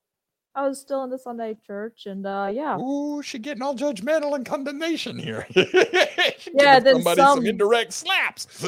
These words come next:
Speaker 2: <laughs>
Speaker 1: some, some genius, I forget his name. He, uh, I don't know, he's always eating crayons, had this crazy donut addiction. Apparently he popped me on the head one, sometime and, uh, it's like, "Oh,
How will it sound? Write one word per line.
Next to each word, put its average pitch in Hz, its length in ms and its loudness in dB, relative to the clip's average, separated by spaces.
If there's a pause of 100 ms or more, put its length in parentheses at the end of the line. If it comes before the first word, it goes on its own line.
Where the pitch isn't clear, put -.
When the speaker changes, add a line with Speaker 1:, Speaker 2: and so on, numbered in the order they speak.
(160)
Speaker 2:
<laughs> 339 160 -6
Speaker 1:
some, 277 300 8
some 262 400 0 (100)
genius, 196 680 -4
I 196 180 0
forget 196 400 -6
his 175 220 -8
name. 180 440 -4
He, 196 380 -6
uh, 170 320 -4 (500)
I 208 100 0
don't 190 140 4
know, 185 140 2
he's 180 120 -2
always 202 260 0
eating 190 260 -6 (140)
crayons, 185 680 0
had 196 140 -2
this 185 160 -10
crazy 170 580 -8 (120)
donut 180 320 0
addiction. 175 680 -6 (400)
Apparently 269 340 4
he 226 60 0
popped - 320 0
me 247 100 4
on 247 120 4
the 247 100 2
head 285 200 0
one, 208 240 0 (140)
sometime 214 720 -2
and, 208 180 -10
uh, 220 240 -4 (580)
it's - 440 -16
like, 175 160 0
"Oh, 302 400 4